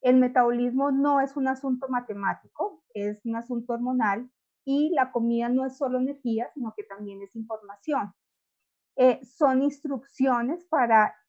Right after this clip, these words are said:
encender o apagar distintos interruptores en el cuerpo que regulan el hambre y el metabolismo, y la enfermedad no tiene que ver con cuánto comes, tiene que ver con lo que se come. Si se enfoca uno en la calidad, no en las calorías,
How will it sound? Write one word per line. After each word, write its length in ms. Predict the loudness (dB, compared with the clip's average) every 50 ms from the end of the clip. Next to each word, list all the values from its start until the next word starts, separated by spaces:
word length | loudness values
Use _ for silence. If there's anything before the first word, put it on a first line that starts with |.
| _
encender 800 | -2 -2 0 0 -2 -2 -2 -4 -6 -4 -4 0 2 2 4 4
o 40 | 2
apagar 380 | 2 2 0 0 0 -2 -2 -2
distintos 480 | -10 -10 -4 -4 -4 -2 -2 -4 -2
interruptores 720 | -2 -4 -2 -2 -6 -6 -6 -8 -8 -10 -10 -8 -8 -10 -8
en 140 | -8 -8 -8
el 160 | -8 -12 -14 _
cuerpo 440 | 2 2 2 2 0 -2 -6 -6
que 100 | -4 -6
regulan 420 | -6 -6 -8 -8 -6 -6 -4 -6 -6
el 140 | -6 -4 -4
hambre 360 | -2 -2 -2 -4 -6 -6 -4
y 80 | -4 -2
el 80 | -2
metabolismo, 880 | -4 -6 -6 -6 -6 -4 -2 -2 -2 -2 -4 -4 -6 -8 -8 -8 -10 _ _ _ _ _ _ _ _ _ _ _
y 100 | _ 0
la 100 | 2 2
enfermedad 420 | 2 2 0 -2 -2 0 -2 0 0
no 160 | 0 -2 -2
tiene 260 | -2 -2 -4 -4 -2
que 160 | -2 0 4
ver 280 | 6 6 6 6 2 -2
con 260 | -4 -6 -6 -6 -4
cuánto 400 | _ 2 2 2 2 -2 -6 -6
comes, 300 | -4 -4 -4 -4 -6 -10 -14 _ _ _ _ _ _ _ _ _ _ _ _
tiene 260 | 0 0 0 0 -2 0
que 120 | 2 4
ver 260 | 4 4 2 -2 -2
con 240 | -2 0 0 2 2
lo 180 | 0 -2 -2 -2
que 140 | -6 -8
se 140 | -8 -8 -16
come. 360 | 0 2 2 2 2 -4 -10 -12 _ _ _ _ _ _ _ _ _ _ _
Si 280 | _ _ 0 2 2 0
se 140 | 0 -2 -2
enfoca 480 | 0 0 -4 0 2 2 2 2 2 -2
uno 180 | 0 0 0
en 60 | 2 0
la 140 | 0 0
calidad, 560 | -2 -4 -4 -2 0 2 2 4 4 2 0 -2 _ _ _ _
no 380 | -4 0 0 2 2 2 2 2
en 120 | 0 0
las 200 | 0 -2 -2 -2
calorías, 680 | -6 -6 -4 -4 -4 -2 -2 -2 -2 -2 -4 -4 -8 _